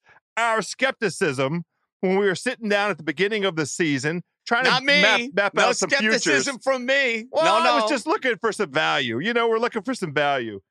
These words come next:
Speaker 1: And, and I made an investment in, in Tennessee, um, just because the price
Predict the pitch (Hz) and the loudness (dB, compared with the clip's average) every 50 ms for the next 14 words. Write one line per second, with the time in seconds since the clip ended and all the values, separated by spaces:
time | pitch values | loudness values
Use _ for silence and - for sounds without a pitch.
0 | _ _ - 180 175 170 175 - - 180 175 170 165 165 165 165 - 180 208 233 | _ _ -2 -2 0 0 -2 -4 -2 0 0 0 0 0 -2 -2 -2 -2 -2 0
1 | 233 233 220 214 202 190 180 175 165 147 175 180 165 - - 180 180 160 156 151 | 0 0 0 0 0 -2 -2 -4 -2 -2 -2 -2 -2 -4 -4 -4 -4 -4 -4 -4
2 | - 160 156 147 147 156 156 160 165 151 - - - 196 185 170 165 - - - | -4 -2 -2 -2 -2 -4 -4 -4 -4 -4 -4 -2 -4 -2 -2 -2 -4 -4 -2 -2
3 | 202 190 156 139 131 127 117 - _ _ _ _ _ _ - 156 156 156 151 143 | 0 0 0 0 -2 -4 -6 -8 _ _ _ _ _ _ -2 0 2 2 2 2
4 | 143 139 139 135 131 127 117 _ _ _ _ _ - - 233 208 - 233 190 - | 2 2 0 0 -2 -4 -8 _ _ _ _ _ -6 -4 -4 -4 -4 -6 -4 -2
5 | 214 175 147 127 165 - - - 202 208 226 220 - - - - | -2 -2 -2 -2 -4 -4 -4 -2 -2 0 -2 -2 -4 -8 -16 -18